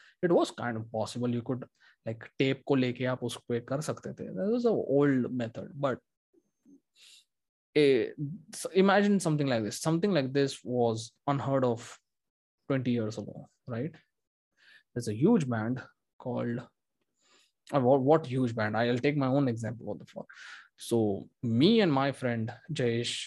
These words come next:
Deeds, that's his stage name. We sa-, I was in Bangalore. He, he and I became friends, and we made a song at my place and we released it.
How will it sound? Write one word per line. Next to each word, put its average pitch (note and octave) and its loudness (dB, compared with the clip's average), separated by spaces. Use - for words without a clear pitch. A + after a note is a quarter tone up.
Deeds, A#2 -4
that's A2+ -2
his G#2+ -6
stage A#2 -6
name. A2+ -8
We A#2 0
sa-, A#2 -2
I B2 2
was B2+ 0
in B2 0
Bangalore. B2 0
He, A#2 -2
he A#2 -2
and A2+ -2
I A#2 -2
became A2 -6
friends, B2+ -6
and G#2+ -6
we B2+ -4
made D3+ 4
a D#3+ 2
song C3 -2
at B2 -8
my C#3+ 0
place A#2 -4
and C3 -8
we B2+ -2
released C#3 0
it. - -10